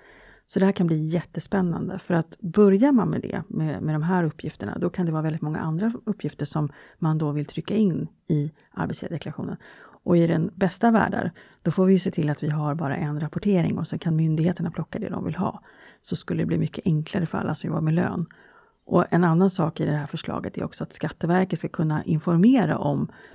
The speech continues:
när det har blivit en förändring på ett beslut kring då till exempel skatteunderlag eller annat, till andra myndigheter. Och det ligger ju i linje med att man vill se till att det ska vara rätt uppgifter vid rätt tillfälle för att rätt person ska kunna ta del av vårt välfärdssystem.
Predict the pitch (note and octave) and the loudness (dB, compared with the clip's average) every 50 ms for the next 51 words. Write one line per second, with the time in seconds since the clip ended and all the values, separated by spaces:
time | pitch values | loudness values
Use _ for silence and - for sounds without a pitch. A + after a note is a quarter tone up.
0 | - _ _ _ _ _ _ D#3 D#3 D#3 D#3 D#3 D#3 E3 D#3+ D#3 - E3 D3+ - | -20 _ _ _ _ _ _ 2 2 4 4 2 2 2 0 0 0 -2 0 2
1 | F#3+ G#3 A3+ A3 F#3+ E3+ D3+ D3+ D#3 - - - - - - - B3 G3+ D4 - | 4 4 6 6 6 4 2 0 -2 -4 -6 -6 -6 -6 -4 -2 -2 -2 -2 -4
2 | - - - - - _ _ _ _ _ _ _ _ _ - - - D#3 C#3+ C3+ | -8 -16 -20 -20 -20 _ _ _ _ _ _ _ _ _ -10 -6 -4 -4 -2 -2
3 | - D#3+ - - - - D3+ - - - - D3+ - - - - - - - - | -4 -6 -8 -6 -4 -4 -4 -4 -4 -6 -8 -8 -6 -8 -10 -10 -12 -10 -8 -8
4 | - - - C#3+ C#3 C#3 D3+ D3 - C3 E3 E3 E3+ - - - - F#3 F#3 E3+ | -8 -6 -4 -2 -2 0 0 -2 -2 0 0 -2 -2 -2 -6 -4 0 2 4 4
5 | E3 D#3+ E3 D#3+ E3 D#3+ D#3+ D#3+ E3+ G3+ G3 F#3 - - - - - - - - | 4 4 4 4 4 4 4 4 4 4 4 2 0 -6 -8 -8 -10 -12 -18 -20
6 | - - - - - - F3+ F3 F#3 F#3 G#3+ A3+ G#3 F#3 F#3+ F#3+ F3 F3 G3+ G#3+ | -20 -20 -20 -12 -4 2 6 6 8 8 8 8 8 8 6 6 8 8 8 8
7 | G#3 F#3+ F3 D#3+ D3+ - - - - C#3 - D3+ D3 D3 - D3+ D3+ D3 - - | 8 8 6 4 2 2 0 -2 -2 -4 -2 -4 -4 -2 0 0 0 0 0 -2
8 | - - C#3+ - C#3+ C#3+ - - - - - C#3 - - - D#3 - - - F#3+ | -2 0 0 0 -2 -4 -6 -6 -4 -2 -2 -2 -2 -2 -4 -6 -4 -2 -2 -2
9 | D#3 - - D#3 - - C#3 - - - E3 D3+ D3 - - E3 E3+ E3 D#3+ - | -2 -2 -4 -4 -2 -2 -2 -2 -2 -2 -2 -2 0 0 0 2 2 2 0 -2
10 | - - _ - A3+ A3 - E3+ E3+ D#3 - - - D3+ - - D3+ D3+ D3+ - | -8 -16 _ -2 0 0 2 0 0 -2 -2 -2 -4 -4 -2 -2 -2 -2 -2 -4
11 | D#3 - - D#3 D3 - D3 C#3+ - - - - - - - - - - - D3+ | -6 -6 -6 -6 -4 -4 -4 -4 -4 -4 -4 -6 -6 -6 -6 -6 -6 -6 -6 -6
12 | - - - - - F3+ - - - - - | -8 -10 -12 -10 -12 -10 -8 -8 -8 -8 -8